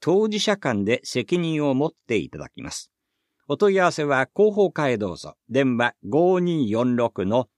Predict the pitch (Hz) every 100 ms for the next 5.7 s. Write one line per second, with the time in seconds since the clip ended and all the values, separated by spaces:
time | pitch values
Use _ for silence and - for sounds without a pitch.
0 | - 123 - 208 208 190 98 64 92 127
1 | 117 107 - 85 65 - _ _ 214 208
2 | - 147 143 143 - 104 143 156 151 143
3 | 123 98 113 117 110 110 95 123 - 110
4 | 107 160 160 135 85 71 110 185 180 175
5 | 120 71 67 - 87 - -